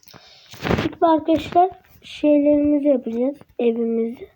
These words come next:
Sonra tamam. Köy arayabiliriz bu arada. Bu biyomda köy yani güzel çıkıyor.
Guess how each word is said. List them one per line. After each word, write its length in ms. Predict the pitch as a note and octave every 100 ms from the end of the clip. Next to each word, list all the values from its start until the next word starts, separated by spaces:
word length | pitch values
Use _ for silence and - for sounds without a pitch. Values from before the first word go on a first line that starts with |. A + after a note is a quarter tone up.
| _ _ _ _ - -
Sonra 760 | - - F4 E4 D4 D4+ F#4+ G4 - - - - - _ _ _ _ -
tamam. 280 | C4+ A3+ - _ _ _ _ _ _ - - - - - - - _ _ - _
Köy 280 | - - C#4
arayabiliriz 1080 | D#4 C4 C4+ C4 B3 A#3+ B3 B3+ A3 G#3 G#3+
bu 160 | G#3 G3+
arada. 360 | G3+ G3+ G3+ - - - _ - - _ - - -
Bu 120 | A#3
biyomda 360 | C4 C4+ C4+ C4+
köy 520 | C4+ B3+ B3+ C4 C4+ _
yani 380 | A#3+ A3+ A#3 B3+ - _ _ _ _ - _ _ _ _ _ _ _ _ _ _ - - - -
güzel 460 | B3 A#3 A#3 A#3 A#3
çıkıyor. 400 | - - A#3